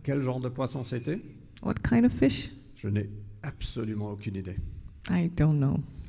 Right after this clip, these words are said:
Speaker 1: Mais peu importe, ça, c'est un petit détail.
Speaker 2: That's just a detail.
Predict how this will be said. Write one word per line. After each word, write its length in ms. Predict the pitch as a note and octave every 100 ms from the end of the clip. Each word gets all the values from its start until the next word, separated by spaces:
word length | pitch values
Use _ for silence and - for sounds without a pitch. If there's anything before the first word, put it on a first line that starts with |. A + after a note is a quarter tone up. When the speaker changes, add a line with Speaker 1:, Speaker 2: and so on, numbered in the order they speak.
| - - - - - - - - - - - _ _ _ - C3+ D#3+ F#3
Speaker 1:
Mais 160 | C#3 A2
peu 180 | A2 G#2+
importe, 340 | G2+ A2 -
ça, 120 | -
c'est 200 | G2 G#2+
un 140 | G2+ G2+ -
petit 140 | - -
détail. 320 | G2+ - G2+ F#2+ - - -
Speaker 2:
That's 220 | - -
just 220 | - -
a 40 | -
detail. 400 | D3 - C#3+